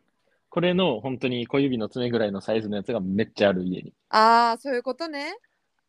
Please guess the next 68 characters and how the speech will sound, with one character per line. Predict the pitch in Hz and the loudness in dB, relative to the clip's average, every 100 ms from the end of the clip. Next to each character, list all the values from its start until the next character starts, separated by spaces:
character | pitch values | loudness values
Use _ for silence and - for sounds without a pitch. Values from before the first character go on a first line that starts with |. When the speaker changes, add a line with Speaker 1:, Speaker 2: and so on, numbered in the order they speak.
| _ _ | _ _
Speaker 1:
そ | 123 | -4
う | |
そ | - 120 | -2 -4
う | |
そ | - 101 | -4 -8
う。 | - _ _ _ | -8 _ _ _
そ | - | -2
ん | 139 | 2
な | |
大 | 156 | 2
き | 143 170 | 2 0
く | 139 | 0
も | 107 | 0
な | 92 | -2
い | 90 | -4
わ | 92 | -6
け。 | - _ _ _ - | -12 _ _ _ -18
Speaker 2:
う | |
ー | 226 247 254 262 277 277 285 285 294 | -14 -10 -8 -6 -6 -8 -8 -10 -10
ん。 | 311 - | -14 -8
Speaker 1:
も | 139 | 2
う | |
本 | 175 156 | 2 4
当 | 180 | 4
に | 180 | 4
や | |
け、 | 165 135 | 2 0
そ | 120 | 0
の、 | 98 - _ _ _ _ _ _ _ _ _ - | -4 -8 _ _ _ _ _ _ _ _ _ -2
石 | 147 - 170 | -2 0 2
の | 147 117 | 4 2
チ | - | 0
ョ | 117 | -2
コ | 117 113 - _ _ - | 2 2 0 _ _ -4
よ、 | 92 - | -4 -2
見 | 107 | 0
た | 220 202 | 2 2
目 | 196 | 2
は。 | - - | -2 -6
Speaker 2:
う | 220 | -6
ん | |
う | 220 | -6
ん | |
う | 180 196 196 170 185 175 | -4 -6 -6 -6 -6 -6
ん。 | 156 _ _ _ _ _ - - | -10 _ _ _ _ _ -12 0
Speaker 1:
な | 143 | 0
ん | |
か | |
さ、 | - 107 | 2 0
ね、 | 139 104 - | 0 -4 0
青 | 139 196 220 | 4 4 4
だ | 156 | 0
け | - 156 | -4 -8
じ | 135 | -8
ゃ | |
な | 107 | -10
く | 104 | -14
て、 | _ 110 95 | _ -8 -8
ち | - | -10
ょ | 123 | -12
っ | |
と | - 98 - _ _ _ _ _ _ _ _ _ _ | -8 -8 -8 _ _ _ _ _ _ _ _ _ _
微 | 107 117 | -10 -6
妙、 | 123 120 117 113 117 | -4 -2 -2 -4 -6
な | 110 107 | -8 -10
ん | |
か | - - | -10 -10
緑、 | 104 113 120 113 110 107 110 | -6 0 2 4 2 2 -2